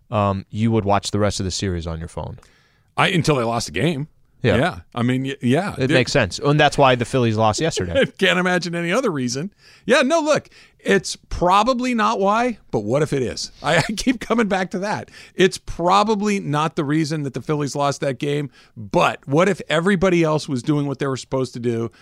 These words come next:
Speaker 1: and this guy that she's talking about didn't? I mean, I, I don't know what to tell you. He cost his team a wor-,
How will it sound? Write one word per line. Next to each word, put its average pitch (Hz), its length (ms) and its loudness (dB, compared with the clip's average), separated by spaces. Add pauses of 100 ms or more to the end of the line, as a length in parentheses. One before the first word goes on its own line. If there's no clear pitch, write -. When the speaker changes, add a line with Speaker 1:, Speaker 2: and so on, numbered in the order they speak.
(140)
Speaker 1:
and 123 160 0
this 127 140 0
guy 131 220 2
that 123 160 -4
she's 127 140 -6
talking 120 300 -4
about 120 280 -4
didn't? 190 320 -2 (180)
I - 40 -14
mean, 135 140 -2
I, 143 180 -4 (100)
I 123 80 -6
don't 139 100 -4
know 160 80 -2
what 170 100 -2
to 170 60 -8
tell 170 220 0
you. 127 80 -2
He 123 80 -4
cost 139 260 -2
his 147 120 -10
team 185 240 -2
a 165 40 -2
wor-, 156 220 0